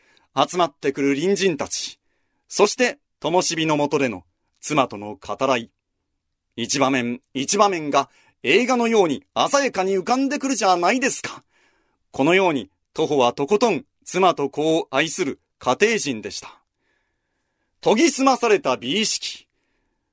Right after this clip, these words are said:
研ぎ澄まされた美意識ということも、徒歩の詩の大きな魅力だと思います。「子を緑にして、鳥いよいよ白く。山青くして、花燃えんと欲す。」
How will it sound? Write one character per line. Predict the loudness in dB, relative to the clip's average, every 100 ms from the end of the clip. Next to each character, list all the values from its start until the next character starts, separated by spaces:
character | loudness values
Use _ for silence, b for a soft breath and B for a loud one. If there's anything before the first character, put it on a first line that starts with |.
| _
研 | 2 4
ぎ | 4 0
澄 | 0
ま | 0 0
さ | 2
れ | 2
た | 2 -2
美 | -4 -2 0
意 |
識 | -2 -4 -4
と | -2
い | 0
う | 0
こ | 0
と | 0
も、 | -2 -6 _ _ -2
徒 | 0
歩 | 2
の | 0
詩 | 0 0
の | 0 -2 _
大 | 6 8
き | 6
な | 0 -2
魅 | 0
力 | -2 0
だ | 0
と | 0 0
思 | 0
い | -6
ま |
す。 | -6 -8 -8 -14 _ _ _ _ _ _ _ _ _ _ _ _ _ _ _ _ _
「子 | 6 8 6
を | 2
緑 | 0 2 0 0
に | -2
し | -2 -4
て、 | 0 0 0 -4 _ _ -4
鳥 | 2 2 0 -10 _
い | -2 4
よ | 4
い | 4
よ | 2 2
白 | 0 -4 -4
く。 | -6 -18 _ _ _ _ _ _ _ _ _ _ _ _
山 | 0 2 4 4 2
青 | 0 0 0
く | -4
し | -8 -4
て、 | 0 0 -2 _ _ _ _ _
花 | -2 0 4 4 2
燃 | 0 0
え | 0
ん | -2
と | -6 -4
欲 | -2 -4
す。」 | -8 -8 -8 -10